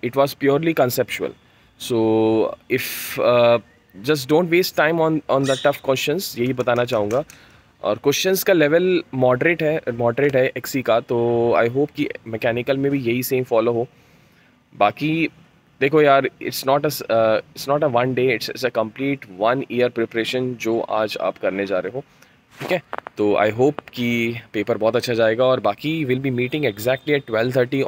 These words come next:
on, uh, Grade Up YouTube channel, तो वहीं मिलेंगे। और, uh, we wish you all the best and from whole the Grade Up team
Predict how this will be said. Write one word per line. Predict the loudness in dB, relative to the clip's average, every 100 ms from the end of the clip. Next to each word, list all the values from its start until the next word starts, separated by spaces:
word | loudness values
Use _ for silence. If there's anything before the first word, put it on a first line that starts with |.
| 0
on, | 0 0 -8 -20 -20 -6
uh, | 0 0 -2 0
Grade | 0 4 2
Up | 2
YouTube | -4 -2 -2 0
channel, | 0 0 -4 -8
तो | -2 0 2 0
वहीं | 0 2
मिलेंगे। | 2 0 -2 -6 _ -20 -20 _ -8
और, | -2 0 2 4 2 0
uh, | -2 0 2 2 0 -2
we | -4 -2
wish | -2 -2
you | 0 -2 -2 0
all | 0 0
the | -2 0
best | 0 0 -4 -8
and | -6 -4 -4 -6 -10 -20 -18 -4
from | -4 0
whole | 0 4
the | 2 2
Grade | 0 2 2
Up | 0 -4
team | -2 -2